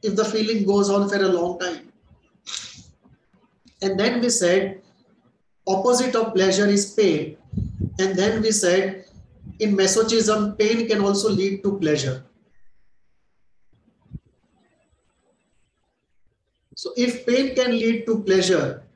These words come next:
if pain can become pleasurable,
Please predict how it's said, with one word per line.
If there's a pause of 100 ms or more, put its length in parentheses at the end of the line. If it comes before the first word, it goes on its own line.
(1600)
if
pain
can
become
pleasurable,